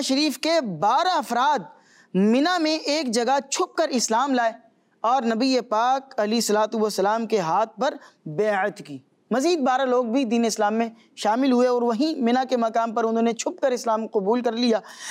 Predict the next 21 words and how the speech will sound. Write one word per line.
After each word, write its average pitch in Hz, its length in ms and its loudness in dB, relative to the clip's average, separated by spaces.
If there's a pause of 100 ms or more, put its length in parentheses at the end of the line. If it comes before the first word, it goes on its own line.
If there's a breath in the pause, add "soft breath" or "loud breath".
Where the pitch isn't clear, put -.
(120 loud breath)
تاریخ 330 460 0
اسلام 302 400 -2
میں 311 120 2
اس 262 160 -2
بیعت 240 460 0
کو 294 140 0
بیعت 240 420 0 (180)
عقبہ 254 300 0
اولیٰ 262 540 2 (100)
کہتے 165 320 -4
ہیں۔ 139 100 -6 (240)
ان 359 180 0
لوگوں 320 240 2
نے 370 80 0
نبی 320 280 2 (120)
پاک 269 180 0
علیہ 302 120 -4
السلام 269 280 -2
سے 277 100 0
درخواست 226 460 0
کی 285 200 0